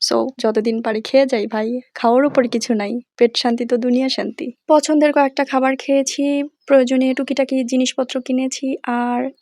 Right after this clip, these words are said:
এই কিউট আংটিটা সে আমাকে কিনে দিয়েছে। আজকের ভিডিওটি আপনাদের কাছে কেমন লেগেছে কমেন্টে জানাবেন প্লিজ। কি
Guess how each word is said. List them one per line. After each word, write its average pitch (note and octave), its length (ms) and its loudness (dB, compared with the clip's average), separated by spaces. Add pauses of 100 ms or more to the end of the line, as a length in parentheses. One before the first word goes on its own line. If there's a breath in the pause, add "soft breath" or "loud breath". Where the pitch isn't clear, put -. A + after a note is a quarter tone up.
(200)
এই B3 140 0 (100)
কিউট C4+ 300 0 (100)
আংটিটা B3 340 0
সে C4 140 -4
আমাকে C4 300 -2
কিনে C4 200 4
দিয়েছে। B3+ 420 0 (260)
আজকের D4 400 0
ভিডিওটি D4 400 -2
আপনাদের C4+ 520 -2
কাছে B3+ 220 -6 (100)
কেমন B3 260 -2
লেগেছে B3+ 300 -4
কমেন্টে A#3+ 360 -4
জানাবেন A#3 520 -4
প্লিজ। B3 260 -8 (200)
কি C#4 100 -4